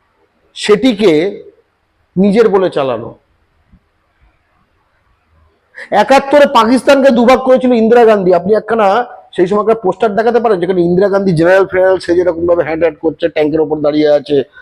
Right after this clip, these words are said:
প্লেনের ওপর উঠছে, এসব দেখাতে পারবেন? আমি দেখলাম already অনেক ফটো, চোখে, চোখে সানগ্লাস, মানে, যেন এভিয়েটার টাইপের গ্লাস, হাতে একখানা যেন এই হেলমেট নিয়ে যেন এক্ষুনি প্লেনে উঠবে। ঠিক আছে,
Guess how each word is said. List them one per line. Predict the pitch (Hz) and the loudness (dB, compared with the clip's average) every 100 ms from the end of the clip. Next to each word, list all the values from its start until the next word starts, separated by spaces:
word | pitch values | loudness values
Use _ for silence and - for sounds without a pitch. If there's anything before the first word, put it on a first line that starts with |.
| _ | _
প্লেনের | 165 156 | -2 0
ওপর | 156 143 151 | 0 0 -2
উঠছে, | 147 147 151 | -2 -2 -4
এসব | 151 139 | -2 -4
দেখাতে | 180 214 | -2 0
পারবেন? | 214 139 107 85 _ _ _ _ _ _ - | 0 -2 -4 -8 _ _ _ _ _ _ -6
আমি | 165 175 | -2 -2
দেখলাম | 180 185 | -2 -2
already | 175 202 220 208 196 | 0 0 0 0 -2
অনেক | 202 202 - | -2 -4 -4
ফটো, | 170 151 - _ _ _ _ _ _ _ _ - | -4 -4 -6 _ _ _ _ _ _ _ _ -4
চোখে, | 156 147 135 | 0 0 -4
চোখে | - 151 143 | -4 -2 -2
সানগ্লাস, | 135 139 135 131 123 | -2 -2 -2 -2 -2
মানে, | 131 127 | -4 -2
যেন | 127 123 113 - 135 | -2 -4 -8 -8 -2
এভিয়েটার | 143 151 147 135 | 0 2 0 -2
টাইপের | 139 131 135 | -2 -2 -2
গ্লাস, | 123 131 120 | 0 0 0
হাতে | 123 123 | -4 -2
একখানা | 123 - 127 | -4 -4 -4
যেন | 127 123 123 - _ - | -2 -2 -4 -8 _ -4
এই | 123 | -4
হেলমেট | 120 135 143 | -2 -2 -2
নিয়ে | 120 131 | -2 0
যেন | 131 131 | 0 -2
এক্ষুনি | - 139 131 - 113 _ _ _ _ - | -4 -4 -4 -8 -18 _ _ _ _ -2
প্লেনে | 147 139 | 0 2
উঠবে। | 135 131 131 127 117 101 _ _ _ _ _ _ _ _ _ _ _ _ _ - | 0 0 0 0 -2 -8 _ _ _ _ _ _ _ _ _ _ _ _ _ -8
ঠিক | 151 180 | -2 -2
আছে, | 147 - | -2 -8